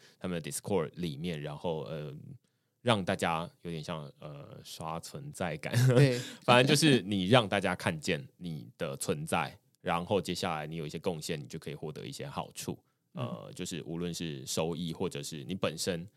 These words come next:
Speaker 1: 不一定有获得这些收益，你可能获得，哎，大家对你的认识、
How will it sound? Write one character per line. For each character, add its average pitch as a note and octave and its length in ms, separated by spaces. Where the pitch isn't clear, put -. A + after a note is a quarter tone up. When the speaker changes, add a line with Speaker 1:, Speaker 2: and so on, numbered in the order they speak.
Speaker 1:
不 E3 140
一 - 20
定 A2+ 180
有 - 140
获 G2+ 160
得 D2 180
这 D#2+ 120
些 E2 120
收 D#2+ 220
益， D#2 80
你 E2+ 100
可 E2 140
能 D2 220
获 F2 260
得， D2 140
哎， F#2 140
大 F#2+ 140
家 E2 300
对 D3 160
你 F#2 160
的 D2+ 100
认 E2+ 240
识、 D#2 300